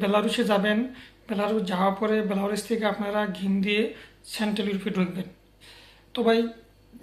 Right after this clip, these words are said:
যারা বেলারুসে কাজ করার জন্য যাবেন, ওয়ার্ক পারমিট বিষয়ে যাবেন, যে আপনি বেলারুসে গিয়া বেলারুসে থাকবেন, বেলারুস কাজ করবেন, তাদের জন্য ঠিক আছে, তারা বেলারুসে যাইতে পারেন। আর নয়তো ভাই বেলারুস আপনার জন্য ঠিক না, কেননা বেলারুস থেকে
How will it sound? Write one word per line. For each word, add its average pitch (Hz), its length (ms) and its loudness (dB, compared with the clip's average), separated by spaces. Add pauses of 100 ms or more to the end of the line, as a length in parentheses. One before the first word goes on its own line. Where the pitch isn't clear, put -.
যারা 214 240 6 (220)
বেলারুসে 220 480 0 (140)
কাজ 185 120 -6 (100)
করার 233 200 6
জন্য 233 140 4 (120)
যাবেন, 208 240 2 (260)
ওয়ার্ক 220 200 2
পারমিট 226 260 2
বিষয়ে 226 220 4
যাবেন, 202 240 0
যে 202 100 4
আপনি 202 120 -4 (120)
বেলারুসে 202 360 2 (100)
গিয়া 208 140 2 (440)
বেলারুসে 214 300 0 (120)
থাকবেন, 196 300 -2
বেলারুস 202 320 0
কাজ 190 180 -4
করবেন, 214 200 -2 (120)
তাদের 208 260 0
জন্য 220 140 4 (160)
ঠিক 214 200 -2
আছে, - 140 -6 (540)
তারা 214 200 4
বেলারুসে 214 380 4
যাইতে 190 240 0
পারেন। 190 200 -2 (760)
আর 214 120 0
নয়তো 220 260 4
ভাই 214 200 6
বেলারুস 214 360 2
আপনার 214 200 0
জন্য 208 120 -2 (120)
ঠিক 185 100 -4 (100)
না, 190 60 -10 (240)
কেননা 226 280 4 (100)
বেলারুস 220 320 4
থেকে 226 140 2